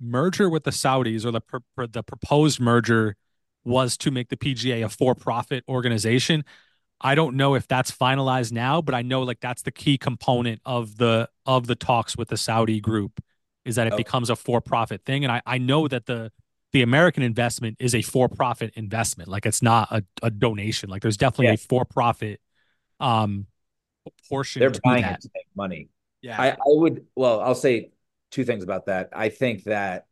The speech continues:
Speaker 1: Whenever you get a chance to partner with John Henry, you sh-, you should not,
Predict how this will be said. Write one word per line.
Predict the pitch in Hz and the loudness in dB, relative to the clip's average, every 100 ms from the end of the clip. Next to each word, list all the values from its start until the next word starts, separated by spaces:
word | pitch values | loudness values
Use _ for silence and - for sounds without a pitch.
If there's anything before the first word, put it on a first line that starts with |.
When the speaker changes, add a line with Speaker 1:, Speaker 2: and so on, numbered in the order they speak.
| _ - | _ -4
Speaker 1:
Whenever | 139 165 175 | 0 4 4
you | |
get | 175 | 6
a | 165 | 4
chance | - 151 - | 4 2 2
to | |
partner | 147 147 139 135 | 0 0 0 -2
with | 123 | -2
John | 127 127 | -2 -2
Henry, | 110 123 117 107 | -2 -4 -2 -2
you | 104 127 117 | -4 0 0
sh-, | 107 - | 0 -2
you | 147 | 0
should | 127 147 117 | 2 2 0
not, | 110 95 - | -4 -6 -10